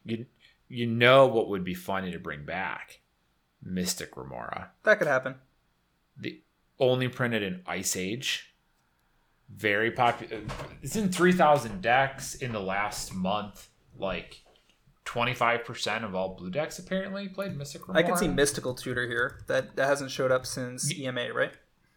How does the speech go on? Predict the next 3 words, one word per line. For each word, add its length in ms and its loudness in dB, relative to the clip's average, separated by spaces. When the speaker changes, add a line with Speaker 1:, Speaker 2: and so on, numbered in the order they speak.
Speaker 1:
Uh, 360 -2
yeah, 360 -8
yeah. 340 -10